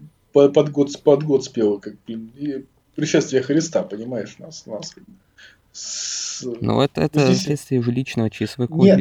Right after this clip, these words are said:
Speaker 2: Коди.
Speaker 1: нет, нет, нет, ну, потому что... Но, но при этом Коди фейс, и мы тут спорить не будем, да? Вот, так
Speaker 2: Хотя
Speaker 1: что
Speaker 2: он несколько раз тизерил тер.
Speaker 1: Ну, он тизерил, не ти-, ну, тизерил, не тизерил, но, как бы, ну, ну, ну, короче, ну, он фейс чистой воды, и, как бы, пока,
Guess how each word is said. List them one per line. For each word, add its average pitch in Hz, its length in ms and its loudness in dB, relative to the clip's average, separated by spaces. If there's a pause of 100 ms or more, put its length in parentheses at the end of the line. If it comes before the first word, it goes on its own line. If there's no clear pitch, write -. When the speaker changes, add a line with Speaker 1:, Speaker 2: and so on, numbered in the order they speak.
(120)
Speaker 2:
Коди. 165 120 -8
Speaker 1:
нет, 160 220 4
нет, 151 240 2
нет, 147 160 -2
ну, 123 80 -4
потому 185 300 4
что... - 240 -8
Но, 143 180 -6
но 156 100 4
при 175 160 4
этом 170 240 2
Коди 131 440 2
фейс, 147 400 2
и - 20 -4
мы 120 140 -8
тут 117 180 -16
спорить - 400 -2
не 120 60 -12
будем, 113 320 -14
да? 151 280 -4 (2000)
Вот, 175 320 6 (340)
так 170 120 6
Speaker 2:
Хотя 190 120 4
Speaker 1:
что - 100 0
Speaker 2:
он 104 60 4
несколько 104 320 -2
раз 107 180 -2
тизерил 104 380 -2
тер. - 260 -4
Speaker 1:
Ну, 294 180 6
он 190 180 0
тизерил, 196 560 6
не 160 120 4
ти-, 233 260 4
ну, 190 140 6
тизерил, 190 380 6
не 190 100 4
тизерил, 214 380 4
но, 175 120 2
как 180 120 0
бы, 147 80 2
ну, 185 160 4
ну, 202 140 2
ну, 214 120 0
короче, 202 360 4
ну, 202 80 6
он 196 100 4
фейс 202 280 0
чистой - 360 -2
воды, 185 320 2
и, - 20 -6
как 147 140 0
бы, 143 100 2
пока, 147 480 2